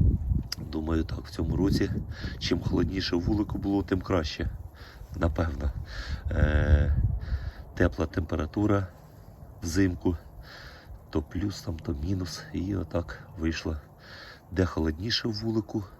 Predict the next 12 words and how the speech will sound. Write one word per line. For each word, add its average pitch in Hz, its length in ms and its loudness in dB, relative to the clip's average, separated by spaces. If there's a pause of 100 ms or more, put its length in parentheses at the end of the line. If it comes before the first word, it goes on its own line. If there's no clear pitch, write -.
(100)
там 82 260 -2 (720)
краще 80 400 -2
перезимувала 76 720 -2
бджола. 71 440 -2 (680)
Не 87 340 0
дарма 90 560 2
знімають 80 640 -2
ще 87 340 4 (140)
утеплювач 82 800 2 (200)
з - 220 4
вулика. 71 460 2 (760)
Е, 71 760 -2